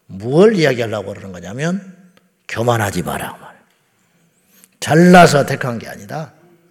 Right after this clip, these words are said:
저도 마찬가지고 여러분도 마찬가지. 우리가 이, 이만큼 한 톨이라도 내가 그래도 좀 낫지 않겠어?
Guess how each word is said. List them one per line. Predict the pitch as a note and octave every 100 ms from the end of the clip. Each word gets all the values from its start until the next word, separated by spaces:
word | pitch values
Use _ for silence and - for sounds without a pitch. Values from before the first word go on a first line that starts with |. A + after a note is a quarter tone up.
| _
저도 | - E3+ A3+
마찬가지고 | A3 E3 E3+ F#3+ F3 F3 F#3 F3+
여러분도 | C#3 D3 D3+ E3
마찬가지. | D#3+ F#2 - E2+ D#2+ _ _ - -
우리가 | D3+ G#3+ G#3+
이, | F#3 A2+ - - - _ _ _ _ _ _
이만큼 | - D#3 F3+ - - - - - G3+ F#3 G#3+ F#3+
한 | E3 C4+ F4
톨이라도 | - C4 C4 A#3+ A#2 - - _ _ _ _ _ _ _
내가 | G#2+ C#3+ D#3+ D#3+ D#3
그래도 | - C3 C#3 B2+ A#2+
좀 | A#2+ A2+
낫지 | G#2+ B2+ C3+ D#3
않겠어? | D3+ E3+ D#3 F#3